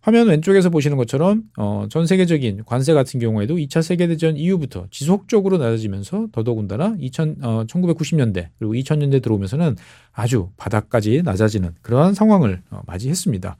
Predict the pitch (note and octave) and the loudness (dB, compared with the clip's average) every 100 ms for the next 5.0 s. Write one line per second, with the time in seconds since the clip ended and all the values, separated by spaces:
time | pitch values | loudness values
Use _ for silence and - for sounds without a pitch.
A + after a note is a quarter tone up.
0 | - - - - - A#3+ D4+ F#3 F3 G#3 | -18 -20 -20 -14 2 4 6 6 6 6
1 | G#3 F#3 B3 A#3 A3 D3+ B2+ G#2 B2+ D#3 | 6 4 2 2 0 0 -2 -2 0 2
2 | F3+ F3 E3+ C#3 D#3 F3 F3+ F3 F#3+ F#3+ | 4 4 2 2 2 2 4 4 4 2
3 | F3+ C#3+ G#2+ B2 F#3 A3 - D#3+ C3+ A#2 | 2 2 0 0 -2 -4 -6 -4 -2 -2
4 | D3+ E3+ F3 D3 G2+ E3+ G#3 E3+ B2 A#2 | -2 -4 -6 -6 -6 -4 0 0 0 -4